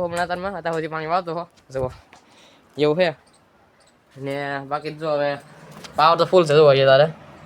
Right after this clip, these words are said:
ચારસો ઉપરનો પાવર છે, ચારસો ને પિસ્તાલીસનો પાવર છે એવું છે. ને બાકી જો અમારા બાની બધી નેદવા ગયેલા છે,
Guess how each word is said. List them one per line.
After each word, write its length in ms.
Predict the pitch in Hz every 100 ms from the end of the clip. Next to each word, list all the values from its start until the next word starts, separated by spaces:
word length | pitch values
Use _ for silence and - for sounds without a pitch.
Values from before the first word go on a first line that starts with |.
| - - - - - -
ચારસો 240 | 147 151 165
ઉપરનો 220 | 165 147
પાવર 180 | 127 131
છે, 140 | 131 135
ચારસો 240 | 156 160 170
ને 100 | 143
પિસ્તાલીસનો 460 | 151 - 160 147 139
પાવર 200 | 147 143
છે 120 | 165 151 - - - - -
એવું 180 | 147 160
છે. 160 | 180 135 _ _ _ _ 135
ને 100 | 135 139 139 135
બાકી 260 | 156 160 160
જો 60 | 175
અમારા 320 | 156 151 151
બાની 180 | 156 160
બધી 140 | 156 160
નેદવા 220 | 175 180
ગયેલા 200 | 190
છે, 80 | 190